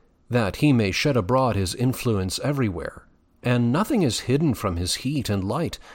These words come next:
so is grace planted in the heart that it may diffuse itself in a uniform obedience,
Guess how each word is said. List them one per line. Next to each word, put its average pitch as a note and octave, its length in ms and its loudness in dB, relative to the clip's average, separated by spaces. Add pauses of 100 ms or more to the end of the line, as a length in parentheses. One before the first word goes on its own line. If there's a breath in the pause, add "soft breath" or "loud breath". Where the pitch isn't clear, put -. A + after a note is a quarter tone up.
(720 loud breath)
so A#3+ 320 -2
is A3+ 200 0
grace D#3+ 440 2
planted A3+ 560 -2
in D#3 140 0
the C#3 80 0
heart B2+ 500 -2
that C3+ 140 0
it E3+ 140 0
may C3 240 0
diffuse F3+ 600 0
itself - 720 -6
in C#3 240 2
a A#2+ 100 -2
uniform F3 760 0
obedience, B2 880 -2